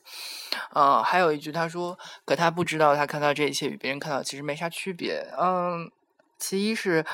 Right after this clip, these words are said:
充斥在其中的韩式的段子，因为看他书原来看过一些，然后微博也会经常看，然后我又混迹于 B 站、豆瓣，是吧？所-，所以很多的梗，他一开始没有，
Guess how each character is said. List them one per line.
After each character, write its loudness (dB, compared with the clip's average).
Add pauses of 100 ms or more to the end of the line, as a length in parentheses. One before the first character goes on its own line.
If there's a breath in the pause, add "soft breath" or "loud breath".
(180 loud breath)
充 0
斥 2
在 2
其 -6
中 -4
的 4
韩 2
式 -4
的 -2
段 2
子， -8
因 -2
为 0 (120)
看 0
他 -2
书 -4
原 2
来 -4
看 -10
过 -12
一 -14
些， -12 (460 loud breath)
然 -6
后 -2
微 2
博 0
也 2
会 -6
经 -10
常 -12
看， -4
然 -2
后 2
我 2
又 2
混 -4
迹 -6
于 -4
B -6
站、 0
豆 0
瓣， 2
是 -8
吧？ 0 (600 loud breath)
所-， -10 (180)
所 0
以 2
很 -2
多 6
的 6 (180)
梗， 4 (520 loud breath)
他 2
一 -2
开 0
始 -6
没 0
有， 4